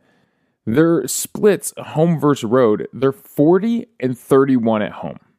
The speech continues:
Very respectable five sixty-three win percentage at home. On the road, they're forty-nine and twenty-four.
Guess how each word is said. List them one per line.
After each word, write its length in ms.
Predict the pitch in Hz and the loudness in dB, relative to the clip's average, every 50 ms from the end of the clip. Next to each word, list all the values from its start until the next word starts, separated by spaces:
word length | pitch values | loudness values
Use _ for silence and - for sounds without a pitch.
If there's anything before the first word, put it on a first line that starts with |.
| _ _ _ _ _ _ _ _ | _ _ _ _ _ _ _ _
Very 200 | - 208 208 202 | 0 0 2 2
respectable 520 | 196 190 180 - - 160 - - 151 151 147 | 0 -2 -4 -4 -6 -6 -6 -4 -4 -4 -6
five 420 | - - - 110 107 123 127 117 | -6 -8 -10 -6 -4 -4 -4 -4
sixty-three 640 | - - 131 117 - - 113 113 - - 110 110 107 | -6 -8 -10 -10 -6 -6 -6 -6 -4 -4 -2 -2 -2
win 240 | 98 95 104 98 | -2 -2 -4 -6
percentage 480 | 92 - 95 - - 98 98 95 90 - | -6 -8 -10 -8 -6 -6 -6 -6 -6 -8
at 80 | 95 90 | -8 -10
home. 260 | - 87 80 - - _ _ _ _ _ _ _ _ - | -10 -10 -12 -12 -14 _ _ _ _ _ _ _ _ -6
On 140 | - 175 170 | -4 -2 -2
the 100 | 160 135 | -2 -2
road, 500 | 113 104 139 165 165 143 123 107 92 - _ _ _ _ _ - | -2 0 0 2 2 2 0 -2 -4 -8 _ _ _ _ _ -4
they're 100 | - 156 | -4 -4
forty-nine 1200 | - - - - - - 175 190 220 208 185 180 170 185 170 151 139 127 139 156 160 170 170 170 147 | -4 -8 -14 -6 -2 2 2 4 4 2 2 0 0 0 0 0 -2 -4 -4 -4 -2 -2 -2 -2 -2
and 200 | 120 123 110 - | -4 -6 -6 -8
twenty-four. 960 | - - - - 165 170 170 165 - - - - 135 127 131 139 143 - | -14 -8 -4 -2 -2 -2 -2 -4 -6 -10 -4 -2 0 0 0 0 -4 -4